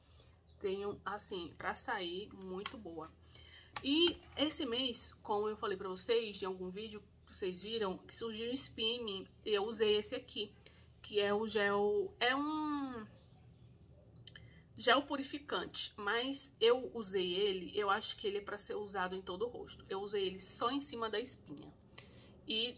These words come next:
dá super certo. Ele é da Clinique, acho que o tamanho dele é esse aqui mesmo, tem esse, tem um menor, mas esse aqui deu, dá super certo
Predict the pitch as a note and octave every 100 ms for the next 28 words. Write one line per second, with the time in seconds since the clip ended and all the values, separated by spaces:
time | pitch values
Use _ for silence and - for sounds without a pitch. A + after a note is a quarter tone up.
0 | - G#3 G#3 A3 - - - C3+ - -
1 | - E3+ E3 E3+ - G#3 F#3+ D#3 D#3 -
2 | B3 C#4 - - - - G3+ F#3+ A3+ G#3+
3 | G3+ G#3 F#3+ F3+ F3+ F3+ - A#3 G3 F3+
4 | F#3 G#3+ F#3+ F#3 A#3 G3 G3 F3+ E3 E3
5 | - - - - - F#3+ F#3 F#3 F#3 F#3
6 | - - G3 G3+ A3 G#3+ F#3+ F#3+ - -
7 | F3+ E3+ - F#3 - A3+ - E3 - F#3